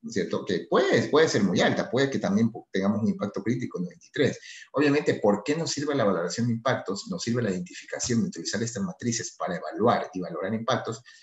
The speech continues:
para luego nosotros poder desarrollar nuestro plan de manejo ambiental.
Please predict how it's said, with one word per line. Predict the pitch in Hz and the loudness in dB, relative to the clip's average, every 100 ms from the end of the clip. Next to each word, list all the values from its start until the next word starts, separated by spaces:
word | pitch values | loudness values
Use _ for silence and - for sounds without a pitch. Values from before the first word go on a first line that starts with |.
| - _ | -20 _
para | 104 104 | 2 4
luego | 104 120 127 | 4 4 2
nosotros | 135 98 107 120 - | 0 0 0 -2 0
poder | 95 98 | 2 2
desarrollar | 104 117 92 78 90 104 | 2 -2 -2 -4 -4 -4
nuestro | - 101 95 - 90 90 | 0 2 0 -4 -8 -6
plan | 117 127 143 - _ | 0 0 0 -4 _
de | 95 90 | -8 -6
manejo | 85 87 104 107 123 120 - - - _ - | -6 -4 -4 -4 -6 -8 -12 -20 -20 _ -8
ambiental. | 92 87 78 71 - - 87 - | -2 -2 -4 -8 -12 -4 -2 -4